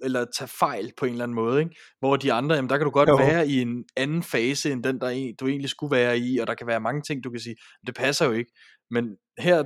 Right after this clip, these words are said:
Speaker 1: der, <laughs> der, der er der lidt bredere rammer for, hvad, hvad der kan være okay,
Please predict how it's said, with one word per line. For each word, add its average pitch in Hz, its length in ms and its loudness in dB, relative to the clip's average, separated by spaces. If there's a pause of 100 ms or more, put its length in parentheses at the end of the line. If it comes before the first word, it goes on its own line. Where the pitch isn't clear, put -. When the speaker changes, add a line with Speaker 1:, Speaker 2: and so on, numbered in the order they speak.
Speaker 1:
der, 139 360 6 (100)
<laughs> 139 260 0
der, 147 220 2
der 135 60 2
er 139 100 4
der 147 80 4
lidt 147 220 2
bredere 143 380 6
rammer 120 280 2
for, 127 220 0
hvad, 123 360 0
hvad 123 160 -2
der 127 300 2 (360)
kan 120 180 -2
være 110 200 2
okay, 120 440 -4